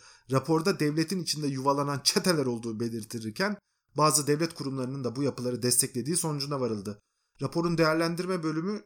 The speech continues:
çok ilginç. Şöyle diyor: "Bütün bu gelişmeler sonucunda çağdaş anlamda hukuk devleti olma yapısından uzaklaşılmış ve devlet içinden de yandaşlar, işbirlikçileri olan yasa dışı güçler oluşumuna ve bu güçlerin yasal olmayan şekilde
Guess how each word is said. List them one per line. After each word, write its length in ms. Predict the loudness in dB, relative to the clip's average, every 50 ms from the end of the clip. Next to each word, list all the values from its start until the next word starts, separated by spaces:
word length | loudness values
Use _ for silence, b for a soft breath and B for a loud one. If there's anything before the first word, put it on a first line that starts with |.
| _ -4
çok 220 | -2 -2 -2 -2 -4
ilginç. 440 | -6 -4 -6 -8 -8 -10 -14 _ _ _ _ -8
Şöyle 360 | -4 -2 0 0 0 -2 -2
diyor: 200 | -2 -6 -6 -8 _ _ _ _ _ _ _ _ _ _ -4 -2
"Bütün 320 | 0 2 4 4 6 6
bu 80 | 6 8
gelişmeler 500 | 8 8 8 6 2 2 2 4 4 4
sonucunda 640 | 4 2 0 0 0 -2 -2 0 0 0 0 -2 -6 _ _ _ _ _ _ 0
çağdaş 440 | 6 8 8 8 8 8 6 6 6
anlamda 380 | 4 4 2 2 2 2 2
hukuk 420 | 0 0 -2 -8 -12 -12 -4 2 2
devleti 340 | 4 6 4 4 4 4
olma 220 | 2 2 2 2 0
yapısından 480 | 0 2 4 4 4 4 2 0 0
uzaklaşılmış 800 | 0 2 2 2 2 2 0 0 0 0 -2 -2 -2 -4 -6 -10 _ _ _ _ _ _ _ 0 2
ve 140 | 4 10 10
devlet 320 | 10 10 10 6 0 0
içinden 460 | 0 0 0 2 2 2 2 2 2
de 60 | 2
yandaşlar, 800 | 2 2 2 2 2 2 2 0 2 2 2 2 2 0 -2 -10 _ _ _ _ _ 0
işbirlikçileri 840 | 4 6 6 6 4 2 0 0 0 -2 0 0 2 4 6 6
olan 340 | 6 4 2 0 -2 -4 -4 -8 _ _ _ _
yasa 480 | 0 4 6 8 8 8 8 6 2 2
dışı 240 | 2 2 2 2 2
güçler 380 | 0 0 0 0 2 2 4
oluşumuna 600 | 2 2 2 2 0 0 0 -2 -2 -4 -6 -8 -10 _ _ _ _ -2
ve 100 | 0 2
bu 120 | 2 2 2
güçlerin 420 | 2 2 2 2 2 2 0 0
yasal 320 | 0 2 4 4 4 4 4
olmayan 340 | 2 2 2 0 -2 -2
şekilde 500 | -2 -4 -6 -6 -8 -10 -10 -10 -12 -14